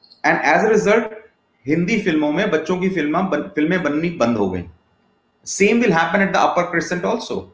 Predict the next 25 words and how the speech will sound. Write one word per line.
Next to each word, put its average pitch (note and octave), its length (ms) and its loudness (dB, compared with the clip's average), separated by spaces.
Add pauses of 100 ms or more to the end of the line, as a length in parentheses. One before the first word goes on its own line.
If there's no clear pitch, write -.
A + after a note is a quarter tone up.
(360)
Ten E3+ 160 2
years F3+ 260 2
down E3+ 200 4
the E3+ 60 4
line, D#3+ 240 4 (380)
this G#3+ 220 0
generation, E3 420 2
when D#3+ 120 -2
they D#3 120 -8
grow F#3+ 200 2
up F#3 180 2
in C3+ 120 0
ten C3 160 0
years, B2 240 0
twelve A#2+ 200 0
years, A2+ 220 -2
they F#3 80 0
won't A#3+ 200 -4
watch F3 260 -2
Hindi D3+ 220 -4
film. F2+ 280 -6 (520)
They E3+ 120 4
would G3 280 2
be F#3+ 140 0
already, G3 680 0